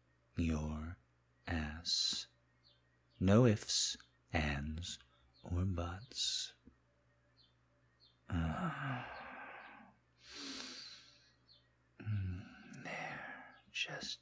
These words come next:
gently going in. Now this is a little trick I'm gonna tell you. See, I push my finger into your ass very slowly, very gently,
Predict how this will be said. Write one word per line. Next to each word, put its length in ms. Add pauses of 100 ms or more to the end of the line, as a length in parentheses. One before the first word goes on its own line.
(120)
gently 540
going 420
in. 340 (1600)
Now 220
this 540 (240)
is 180
a 80
little 540
trick 560 (580)
I'm 200
gonna 240
tell 300
you. 280 (1700)
See, 400
I 320
push 420
my 180
finger 640 (160)
into 500
your 160
ass 640 (520)
very 320
slowly, 520
very 480
gently, 560